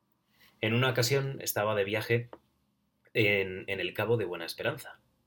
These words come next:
en Sudáfrica, y, y que allí, en el Cabo de Buena Esperanza, hubiera una marejada tremenda no era nada particular. Estaban navegando con su barco en una zona en la que en teoría estaban fuera de peligro. Y, y aunque la agitación era terrible en aquella noche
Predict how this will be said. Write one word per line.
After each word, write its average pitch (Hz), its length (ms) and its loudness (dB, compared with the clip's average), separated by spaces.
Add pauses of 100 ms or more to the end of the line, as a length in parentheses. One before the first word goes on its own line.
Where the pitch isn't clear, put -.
en 82 100 -8
Sudáfrica, 101 640 -4
y, 107 540 2 (420)
y 113 220 0
que 110 240 6
allí, 113 460 0
en 92 120 -8
el 87 100 -6
Cabo 110 220 4
de 113 60 6
Buena 110 180 4
Esperanza, 117 560 -2 (300)
hubiera 104 300 4
una 110 120 2
marejada 107 580 0 (280)
tremenda 113 640 2
no 104 120 -4
era 101 140 -4
nada 90 240 -6
particular. 104 540 -8 (920)
Estaban 101 360 0
navegando 101 460 0
con 98 140 -4
su 101 120 -8
barco 120 420 -2 (300)
en 90 100 -4
una 98 140 -2
zona 107 300 -2
en 90 60 -4
la 85 100 -6
que 87 80 -8
en 82 100 -8
teoría 98 300 -2
estaban 98 280 -6
fuera 98 200 -2
de 92 120 -6
peligro. 110 460 -6 (600)
Y, 107 460 2
y 107 120 2
aunque 110 200 2
la 101 80 2
agitación 123 680 0
era 117 280 4
terrible 113 440 0
en 90 80 -8
aquella 107 300 0
noche 120 420 0